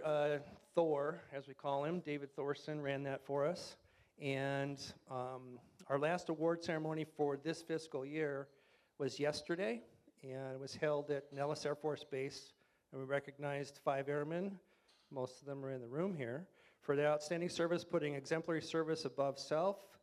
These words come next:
We s-, we sent twenty airmen on a staycation this year. Um,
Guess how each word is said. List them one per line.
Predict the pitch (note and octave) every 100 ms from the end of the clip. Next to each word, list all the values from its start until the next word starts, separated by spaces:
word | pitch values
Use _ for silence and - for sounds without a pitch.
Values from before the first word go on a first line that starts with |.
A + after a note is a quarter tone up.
| _ _ _
We | C3+
s-, | G2+ -
we | D3+
sent | D3+ - D3+ - - -
twenty | - D#3+ G3 G3+ F#3
airmen | E3+ E3+ C3+ B2+ C#3+ E3+ - _ _ _
on | C3 C#3+
a |
staycation | D3 - F3 F3 E3 D3 - C#3
this | C3+ C3 -
year. | A#2+ A2 F#2+ _ _ _ _ _ _ C#3
Um, | B2 A#2+ A#2+ B2+